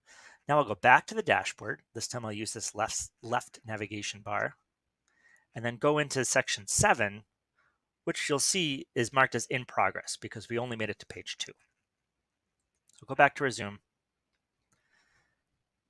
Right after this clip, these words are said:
Actually hit previous here. And one more time. So you'll see now that we changed that answer to no, we don't have volunteer staff.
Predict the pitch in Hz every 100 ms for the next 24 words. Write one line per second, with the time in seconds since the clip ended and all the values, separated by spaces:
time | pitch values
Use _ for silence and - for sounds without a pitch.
0 | _ _ _ _ _ - - 104 92 -
1 | - 147 143 131 - 131 135 - _ _
2 | _ _ _ _ _ _ _ _ _ _
3 | _ _ _ _ - 107 113 104 - 107
4 | 104 _ _ _ - - - - - _
5 | _ _ _ - 160 143 196 170 160 120
6 | - 123 - 156 165 - 151 131 127 -
7 | 123 117 - _ _ _ - 110 104 131
8 | 135 104 135 110 101 117 110 117 113 110
9 | - 101 - 156 - -